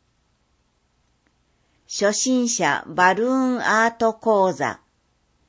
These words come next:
クリスマスをイメージしたバルーンアート作り。日時、十二月十一日月曜日、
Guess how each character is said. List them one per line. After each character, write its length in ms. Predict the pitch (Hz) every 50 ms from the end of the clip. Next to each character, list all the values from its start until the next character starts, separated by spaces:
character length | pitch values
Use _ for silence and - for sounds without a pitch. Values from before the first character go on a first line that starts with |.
| _ _ _ _ _ _ _ _ _
ク 100 | - 208
リ 160 | 202 240 269
ス 160 | 269 - 277 262
マ 180 | 262 254 262
ス 180 | 262 - - 190
を 120 | 180 175
イ 140 | 175 185 196
メ 240 | 220 254 254 247 240
ー 40 | 208
ジ 160 | 170 175 175
し 140 | - - -
た 280 | - 160 151 151 - 151
バ 160 | 151 175 175 185
ル 140 | 208 233
ー 40 | 254
ン 280 | 254 247 247 247 240 233 190
ア 200 | 185 208 220 226
ー 80 | 226
ト 180 | - 220 220 202
作 300 | 185 208 208 - 185 175
り。 280 | 147 143 131 - _ _ _ _ _ _ _ _ _ _ _ _ _ _ _
日 400 | - 208 240 226 233 220 220 208
時、 300 | 156 156 156 135 - - _ _ _ _ _ _ _ _
十 300 | 151 147 170 220 240 262
二 180 | 254 247 254 240
月 340 | 233 233 233 233 - 220 202
十 240 | 170 185 202 208 208
一 340 | 202 196 196 - - 190
日 300 | 185 180 180 170 - 175
月 340 | - 180 180 185 - - 233
曜 360 | 247 247 240 220 208 196 180
日、 260 | 135 160 147 120 -